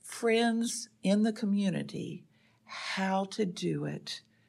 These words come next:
and do it well. Um, we'll talk a little bit more about that when I get to the stewardship part. Um,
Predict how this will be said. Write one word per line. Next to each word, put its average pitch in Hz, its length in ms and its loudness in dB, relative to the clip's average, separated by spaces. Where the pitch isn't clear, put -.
and 160 240 -6
do 156 260 -2
it 147 180 -4
well. - 520 -8
Um, 151 320 -8
we'll 202 140 2
talk 202 300 2
a 196 40 -2
little 175 200 2
bit 170 180 2
more 151 200 2
about 139 260 0
that - 200 0
when 143 100 -2
I 139 60 0
get 143 200 -4
to - 60 -4
the 71 120 -2
stewardship - 720 -2
part. - 260 -6
Um, 156 340 0